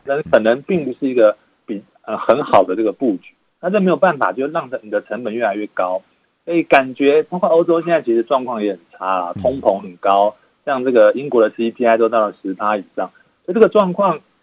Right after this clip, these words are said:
Speaker 1: 今年如果这个俄乌战争没有结束的话，感觉会持续下去，就像这个打泥水仗一样，不知道什么时候能够结束。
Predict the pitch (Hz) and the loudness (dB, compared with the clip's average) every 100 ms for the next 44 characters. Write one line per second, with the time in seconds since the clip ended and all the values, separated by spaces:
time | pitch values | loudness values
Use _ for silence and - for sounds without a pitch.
0 | _ 214 190 123 123 143 120 127 147 135 | _ -14 -6 -4 -2 0 0 0 0 2
1 | 139 123 120 117 113 92 - 95 92 120 | 2 0 -2 -4 -6 -6 -6 -6 0 2
2 | 95 98 95 87 - 101 98 107 117 151 | 4 2 0 0 0 0 2 0 2 2
3 | 135 - - 104 - 120 98 98 87 104 | 2 -4 -2 -2 2 0 2 0 0 -2
4 | 90 117 113 113 104 104 95 87 _ _ | 0 0 2 0 0 0 0 -2 _ _
5 | _ _ - 98 107 123 - 92 85 113 | _ _ 0 0 0 -6 -4 -4 -2 -2
6 | 92 101 98 117 120 101 87 120 101 98 | -4 -10 -2 0 0 -6 -4 -4 -4 -6
7 | 98 90 85 - | -8 -6 -8 -8